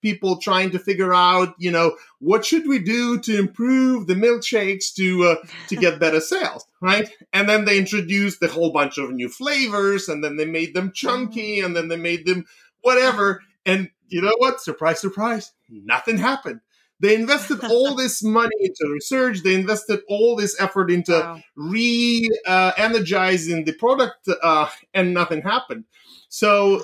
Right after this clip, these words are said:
Speaker 1: the aha moment or the discovery there for, uh, Christensen's team was un-,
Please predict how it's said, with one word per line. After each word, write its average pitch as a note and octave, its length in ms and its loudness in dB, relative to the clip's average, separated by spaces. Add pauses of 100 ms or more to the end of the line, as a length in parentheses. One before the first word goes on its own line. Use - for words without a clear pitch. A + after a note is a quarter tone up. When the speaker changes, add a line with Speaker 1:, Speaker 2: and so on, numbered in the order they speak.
(120)
Speaker 1:
the F3 300 -2
aha A3+ 380 2
moment D#3+ 420 2
or D#3 100 0
the D#3 140 -2
discovery F3+ 720 0
there C3+ 380 -2 (380)
for, F3 720 2
uh, D3+ 280 2 (180)
Christensen's G3+ 600 -4
team A3+ 380 0
was E3+ 400 2
un-, A3+ 280 0